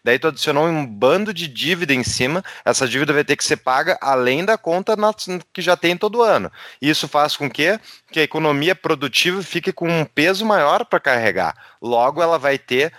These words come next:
menos capacidade de carregar o monstro e logo vai gerar menos crescimento e isso vai tudo dar problema. Tudo isso, em termos macro, eu concordo com vocês no final das contas que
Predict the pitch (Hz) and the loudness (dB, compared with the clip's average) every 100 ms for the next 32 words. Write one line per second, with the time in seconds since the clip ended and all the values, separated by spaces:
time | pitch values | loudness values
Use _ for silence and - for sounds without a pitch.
0 | - 127 135 196 214 - - _ 147 - | -12 -2 0 2 0 -4 -10 _ -4 0
1 | 135 - 113 113 107 101 95 104 92 - | -2 -2 0 0 0 -4 -6 -6 -10 -8
2 | - 107 107 107 120 156 120 120 175 - | -2 0 2 2 2 2 0 -2 -2 -4
3 | 254 269 - - 139 156 123 120 123 120 | -6 -12 -16 -14 -6 0 2 2 0 2
4 | 113 117 123 117 - 113 - 110 104 123 | 2 2 0 -6 -6 -8 -8 -8 -4 -2
5 | 156 165 147 131 135 123 165 - - 196 | -2 -4 -8 -2 -2 0 0 2 2 2
6 | 113 - - 202 180 190 - 165 151 156 | 2 0 -10 -4 2 2 2 -2 0 0
7 | 160 113 113 113 123 151 - 135 - 127 | 0 -2 -2 2 2 0 -6 -8 -6 -6
8 | - 123 127 - 101 101 - 107 101 - | 0 2 0 -6 -8 -8 -6 -6 -6 -2
9 | 98 95 95 - 131 - - 160 | -2 -2 -4 -2 -2 -2 -8 -8